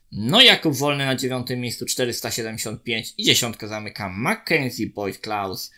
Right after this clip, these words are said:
czterysta sześćdziesiąt cztery punkty. No moi drodzy, dzieje się, jest grubo. Piętnasty Stefan Hula, osiemnasty Klemens Murańka, dwudziesty drugi Dawid Kubacki.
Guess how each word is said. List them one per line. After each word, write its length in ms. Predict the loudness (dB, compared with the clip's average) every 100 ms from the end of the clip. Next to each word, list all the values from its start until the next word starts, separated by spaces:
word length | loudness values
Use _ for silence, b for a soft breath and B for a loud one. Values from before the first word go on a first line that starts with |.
| b -6
czterysta 560 | -2 0 0 -4 -2
sześćdziesiąt 800 | 0 2 2 0 -4 -6 -12 -18 b b b _
cztery 500 | -4 -2 4 6 6
punkty. 600 | 2 -6 -8 -4 -4 -4 b b b b b _
No 260 | -6 -2 0
moi 240 | 4 4
drodzy, 420 | 4 0 0 -2 -4 B B B B B B -4
dzieje 320 | 4 8 8
się, 200 | 6 6
jest 320 | 6 6 4 4
grubo. 500 | 4 4 4 4 b b _
Piętnasty 480 | 2 4 0 0 -2
Stefan 340 | -2 -2 -4
Hula, 560 | 0 4 6 4 2 -6
osiemnasty 520 | 0 0 2 0 -2
Klemens 360 | -2 -2 -4 -4
Murańka, 460 | 2 2 2 0 -4
dwudziesty 500 | 0 4 4 4 0
drugi 360 | 0 -2 -2
Dawid 440 | 0 0 -2 -8 -4
Kubacki. 840 | 2 4 4 2 -4 -4 -4 -4